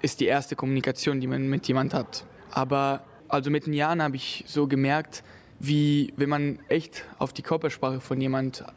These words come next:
guckt, kann man echt viel über diesen Menschen erkennen oder kennenlernen. Und auf der Bühne mit jemand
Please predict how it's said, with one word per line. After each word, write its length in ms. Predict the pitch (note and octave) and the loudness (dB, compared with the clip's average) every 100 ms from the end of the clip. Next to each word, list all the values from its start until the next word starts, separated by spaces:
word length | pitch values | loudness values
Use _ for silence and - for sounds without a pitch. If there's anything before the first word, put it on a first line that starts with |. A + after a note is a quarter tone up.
| - - | -12 0
guckt, 400 | D#3 - - - - - - | 0 0 -14 -18 -20 -14 -4
kann 140 | C#3+ | 0
man 120 | C#3 | 0
echt 300 | - C#3+ - | 0 -2 -2
viel 340 | - - D3+ C#3 | -10 2 4 4
über 180 | C3+ C3 | 4 2
diesen 300 | C#3+ C3+ C3 | 0 -2 0
Menschen 580 | C3 C3 - C3 C3 - - - - - - - - | 2 0 0 0 0 -2 -10 -20 -20 -20 -20 -20 -6
erkennen 440 | - - C3 C#3+ D#3 | -6 -2 0 2 2
oder 520 | C3 C3 A#2+ F#2+ - - - - - | 2 2 0 -2 -6 -10 -20 -12 -2
kennenlernen. 560 | C#3 D3 C#3+ C3+ D#3 - - - - - - - | 2 4 4 2 -2 -8 -18 -20 -20 -20 -6 -2
Und 360 | C3+ - - - - | 0 -2 -10 -14 -4
auf 220 | - C#3+ | -4 -2
der 140 | - C#3+ | -2 -2
Bühne 500 | C3+ F#3 F3+ D3 C#3+ | 2 4 4 2 0
mit 240 | C3 - | 0 0
jemand 600 | D#3 D#3+ C#3 D3 - - | 0 2 2 0 -4 -10